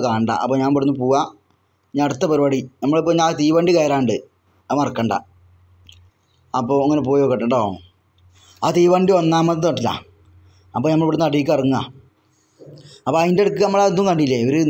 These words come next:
നീലന്ന്, അത് വേണം കാണുക, അത് അടിയിലാ. അപ്പോൾ അങ്ങോട്ടപ്പോൾ നമ്മൾ പോണത്, ആ അടിയിലേക്ക്, ആ നീല അത് കണ്ട് അങ്ങോട്ട് പോയി നോക്കുക. അപ്പോൾ അവിടുത്തെ കാഴ്ചയൊക്കെ ഒന്ന് കണ്ടു നോക്കിയാൽ നിങ്ങൾ, ഇതിങ്ങനെ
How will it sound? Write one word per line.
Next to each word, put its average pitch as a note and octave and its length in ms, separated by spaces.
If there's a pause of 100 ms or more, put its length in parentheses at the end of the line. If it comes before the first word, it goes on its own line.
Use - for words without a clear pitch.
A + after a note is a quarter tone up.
നീലന്ന്, D#3+ 540 (760)
അത് D#3+ 160
വേണം E3 260
കാണുക, A#2+ 240 (300)
അത് D3+ 140 (500)
അടിയിലാ. C#3 280 (960)
അപ്പോൾ E3+ 200
അങ്ങോട്ടപ്പോൾ G3 440
നമ്മൾ F#3 140 (100)
പോണത്, D3 320 (680)
ആ D3 40 (120)
അടിയിലേക്ക്, D3 360
ആ - 20 (100)
നീല D#3 260
അത് D#3 140
കണ്ട് D3 180 (100)
അങ്ങോട്ട് C3 280
പോയി B2 160
നോക്കുക. A2 180 (840)
അപ്പോൾ B2+ 140
അവിടുത്തെ D#3+ 280
കാഴ്ചയൊക്കെ E3 400
ഒന്ന് F3+ 140
കണ്ടു D#3+ 160
നോക്കിയാൽ D#3+ 280
നിങ്ങൾ, D#3+ 140 (260)
ഇതിങ്ങനെ E3+ 340